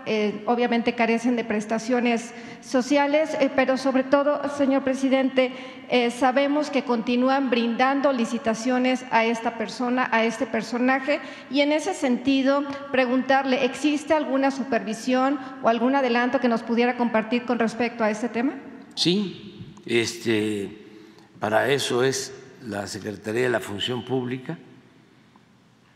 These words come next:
Speaker 2: pero lo más eficaz de todo es lo que estás haciendo tú, denunciándolo, porque con esta denuncia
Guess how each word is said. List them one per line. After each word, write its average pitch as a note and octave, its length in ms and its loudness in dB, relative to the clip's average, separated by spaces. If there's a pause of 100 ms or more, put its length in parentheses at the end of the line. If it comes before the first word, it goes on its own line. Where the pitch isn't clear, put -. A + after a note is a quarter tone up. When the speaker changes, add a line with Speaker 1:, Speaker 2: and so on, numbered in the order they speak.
Speaker 2:
pero B2+ 240 0
lo C3+ 140 0
más F3+ 280 0
eficaz C#3 520 -6
de A#2 80 -4
todo B2+ 340 -6 (580)
es C#3 140 -4
lo C#3+ 100 -4
que G#2+ 80 -8
estás B2 240 -8
haciendo A#2+ 380 -8
tú, D#3 180 -12 (2250)
denunciándolo, A#2+ 720 -4 (1900)
porque G#2+ 840 -4 (1400)
con A2 240 -6
esta A#2+ 400 -2
denuncia C3 640 -6